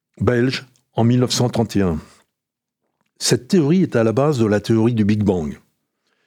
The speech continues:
Cette masse de l'univers est tellement énorme que la déformation, comme on l'a vu, de l'espace est également phénoménale. On a vu que plus la déformation est grande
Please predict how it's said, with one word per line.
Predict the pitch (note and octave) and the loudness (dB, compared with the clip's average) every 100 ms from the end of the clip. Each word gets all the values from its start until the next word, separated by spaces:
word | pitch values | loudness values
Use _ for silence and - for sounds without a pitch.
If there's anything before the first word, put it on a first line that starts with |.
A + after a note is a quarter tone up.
| _ _ _ | _ _ _
Cette | - C3+ - | -2 0 2
masse | G3 F#3 - G2+ - _ _ _ _ - | 2 2 -4 -10 -18 _ _ _ _ -10
de | E2+ | -2
l'univers | F#2 G#2 C3 F3 E3 - - | 2 2 2 2 0 -4 -6
est | A2+ - | -6 -2
tellement | - G3 E3 C3+ | 0 2 4 2
énorme | C3 D#3 F#3+ D3+ - _ | 2 2 2 0 -4 _
que | - | -2
la | B2 C3+ | 0 2
déformation, | D3 G3+ - E3+ E3 - D#3+ D3 C3 - | 0 0 2 2 2 0 0 0 -2 -4
comme | G#2+ A#2 | 0 2
on | |
l'a | A#2 A#2+ | 2 2
vu, | A#2+ B2 - - | 2 0 -2 -2
de | G#2+ | 0
l'espace | A#2 D3 - E3 F#3+ G3 - _ _ _ _ | 2 0 -2 -2 0 -2 -8 _ _ _ _
est | A#2 A#2 | -4 0
également | A2+ A#2 C3 E3 | 0 2 2 0
phénoménale. | D#3+ - D#3 E3 D#3+ D3+ C#3+ B2 F#2 - _ _ _ _ _ _ - - - | -2 0 2 2 2 2 0 0 -4 -8 _ _ _ _ _ _ -20 -20 -8
On | B2 C3 | -2 0
a | C#3 | 2
vu | E3 A3 G3 - _ _ _ _ _ _ | 2 0 -2 -8 _ _ _ _ _ _
que | B2+ | -2
plus | B2 - - B3 | -2 -4 0 2
la | G3+ | 2
déformation | E3+ E3+ F3 D#3 D3 - C#3 | 2 0 0 0 0 0 0
est | B2+ | 2
grande | A2+ B2 F#3 F#3+ | 2 0 0 -2